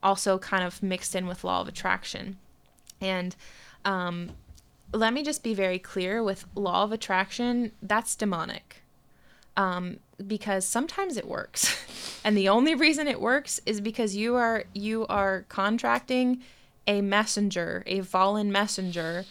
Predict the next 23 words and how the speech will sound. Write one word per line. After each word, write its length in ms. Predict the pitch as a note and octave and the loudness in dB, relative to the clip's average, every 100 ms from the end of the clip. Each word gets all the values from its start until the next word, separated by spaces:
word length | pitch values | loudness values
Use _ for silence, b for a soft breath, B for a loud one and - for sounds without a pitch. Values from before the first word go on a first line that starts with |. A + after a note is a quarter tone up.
| B B B _ | B B B _
and 280 | G#3 G3 G3 | 2 4 4
they're 220 | F#3+ G3 | 6 6
doing 380 | F#3+ G#3 A3+ A#3+ | 6 4 6 6
your 120 | B3+ | 4
bidding. 540 | B3 C#4+ A4 F3 - - G3+ | 4 4 4 0 -6 -4 0
And 360 | G3+ G3+ G3 | 2 0 -2
sometimes 600 | - F#3 G3 A3 A#3 A#3 | -2 0 0 2 2 2
it 100 | A#3+ | 0
works, 420 | - C#4 D#4+ - - | 0 0 0 -4 -4
but 160 | G3 | -2
again, 340 | G3+ G#3 A3 A3 | -2 0 0 0
like 220 | F#3+ F#3+ | -2 -4
we, 260 | G3+ F#3+ - | -4 -4 -6
like 280 | G3+ G3 G3+ | -2 -2 -2
we 100 | - | -2
talked 260 | G#3+ G#3+ | 0 0
about 240 | G3 F#3 F#3+ | -2 -2 -2
in 80 | |
the 100 | F#3+ F#3 | -2 -2
Witches 320 | G3 G3+ F#3 | -2 -4 -6
at 100 | - | -4
Work 260 | F#3+ G#3 G3+ | -2 -2 -2
episode, 540 | G3 F#3 F3+ F3+ | -4 -4 -2 -2